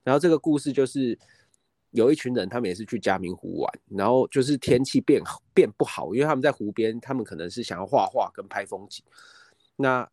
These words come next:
因为天气变不好，他们就紧急扎营。然后紧急扎营的过程中，因为天气太不好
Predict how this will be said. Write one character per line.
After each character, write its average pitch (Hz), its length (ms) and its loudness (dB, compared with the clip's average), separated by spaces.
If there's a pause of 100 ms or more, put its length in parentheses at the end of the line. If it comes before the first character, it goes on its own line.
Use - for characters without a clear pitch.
因 131 140 -6
为 135 80 0
天 123 120 -6
气 120 140 -6
变 110 180 -2
不 113 80 -8
好， 98 140 -10
他 110 100 -8
们 110 80 -6
就 95 80 -4
紧 85 240 -6
急 80 160 -10
扎 90 300 4
营。 80 100 -6 (680)
然 131 120 4
后 180 60 4
紧 113 160 0
急 110 160 -4
扎 135 220 4
营 107 80 2
的 101 100 -4
过 127 220 0
程 95 160 -8
中， 110 100 -4
因 127 60 0
为 139 60 0
天 123 140 -6
气 120 140 -6
太 120 140 -6
不 - 100 -12
好 - 260 -12